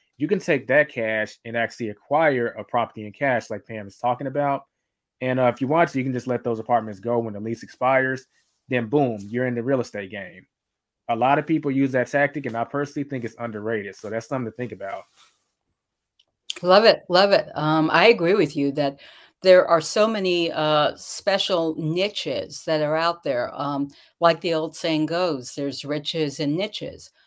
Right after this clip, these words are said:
Speaker 2: Um, so just as I'm familiar with this particular niche of buy for the hou-, uh, buy a house for the price of a car, and that's underrated and unknown and, and unexplored and so on. Um,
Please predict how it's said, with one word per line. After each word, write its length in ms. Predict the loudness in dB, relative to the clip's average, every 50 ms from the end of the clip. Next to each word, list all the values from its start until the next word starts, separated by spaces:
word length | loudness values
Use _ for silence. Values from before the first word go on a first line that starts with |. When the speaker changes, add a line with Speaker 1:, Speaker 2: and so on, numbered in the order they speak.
| _ _ _ -12
Speaker 2:
Um, 500 | -8 -6 -4 -4 -4 -4 -2 -2 -2 -4
so 680 | -4 -6 -8 -6 -2 0 2 2 2 2 0 -2 -8 _ _ _ _ _ _ _ _ _ -14
just 340 | 0 4 6 6 6 4 0
as 100 | 2 4
I'm 300 | 4 4 4 2 0 -4
familiar 520 | -6 -4 -2 0 0 0 0 0 -2 -2 -4
with 140 | -4 -2 -2
this 160 | -2 -2 -2
particular 640 | -6 -10 -10 -8 -4 -4 -4 -2 -2 -2 -2 0 0 2
niche 400 | 2 0 0 -2 -6 -6 -8 -6
of 300 | -4 -4 -4 -6 -4 -2
buy 200 | -2 0 -2 -2
for 140 | -6 -8
the 220 | -8 -6 -6 -6 -10 -14 _
hou-, 140 | -12 -10 -10 -10 -10
uh, 180 | -10 -8 -8 -8
buy 240 | -4 -2 -2 -2 -2
a 80 | -2
house 240 | -2 -4 -4 -4 -4
for 80 | -8 -10
the 80 | -10
price 300 | -6 -4 -4 -4 -4 -6 -8
of 60 | -10
a 60 | -12
car, 320 | -8 -6 -4 -4 -2 -2 -4 -2
and 160 | -2 -2 2
that's 340 | 2 2 2 0 -4 -12 -12 _
underrated 600 | -6 -4 -4 -2 -2 -2 -2 -4 -4 -2 -2 -2 -2
and 120 | -2 -2
unknown 560 | -2 -2 -2 -2 -2 -2 -2 -2 0 0 -2 -2
and, 160 | -4 -6 -10 _ -20 -20 -20 -20 _
and 140 | -6 -2 -2
unexplored 640 | 0 0 -2 -4 -4 -8 -10 -6 -4 -2 -2 -2 -2
and 100 | -4 -4
so 240 | -4 -2 0 0 0
on. 260 | 0 -2 -4 -6 -8 -12 _ _ -20 -20 _ _ _ _ -6
Um, 540 | -2 0 2 2 2 2 2 0 0 -2